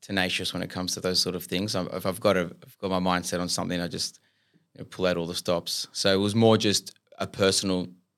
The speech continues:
a-, achievement I wanted to keep building. I mean, it was, it was, there was never an option really for me because I knew that the other alternative was going back to, you know, just being a salesperson. That wasn't very fulfilling for me long term. So I knew that this was the time that I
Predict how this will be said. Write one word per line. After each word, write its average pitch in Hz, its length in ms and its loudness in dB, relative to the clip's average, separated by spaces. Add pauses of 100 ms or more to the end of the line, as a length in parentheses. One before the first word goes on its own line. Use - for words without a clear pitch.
(120)
a-, - 280 -14
achievement 92 460 0
I 87 60 0
wanted 87 300 -2
to 85 220 -4 (300)
keep 98 220 0
building. 107 180 4
I 107 40 -2
mean, 135 120 6
it 139 40 8
was, 139 140 8
it 135 120 4
was, 113 160 4 (200)
there 113 60 4
was 113 100 8
never 131 180 8
an 101 80 6
option 98 440 2
really 92 220 0
for 85 140 -6
me 87 180 2
because 101 260 -2
I 101 100 6
knew 110 180 6
that 104 120 8
the 107 80 8
other 110 240 10
alternative 101 420 2
was 95 240 0 (260)
going 101 240 2
back 95 260 2
to, 90 380 4
you - 140 -10
know, 87 80 -4
just 98 180 -2
being 92 160 2
a 90 40 -4
salesperson. 92 680 2
That 98 140 2
wasn't 92 240 0
very 92 140 2
fulfilling 92 380 0
for 92 100 -4
me 92 100 2
long 92 280 0
term. 92 360 -2 (300)
So - 140 4
I 107 80 8
knew 107 160 6
that 104 120 8
this 107 140 2
was 98 140 -2
the 101 100 -2
time 98 400 4
that 92 120 2
I 90 240 2